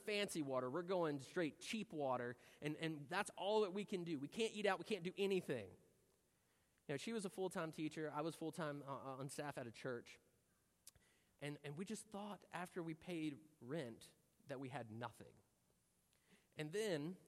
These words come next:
fast forward six years later, we have a mortgage and two kids.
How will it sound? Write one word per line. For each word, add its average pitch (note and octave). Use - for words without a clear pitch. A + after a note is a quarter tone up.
fast C#3+
forward D3+
six D3
years C3
later, A#2+
we C#3
have D#3
a C3+
mortgage C#3
and D3
two E3+
kids. B2+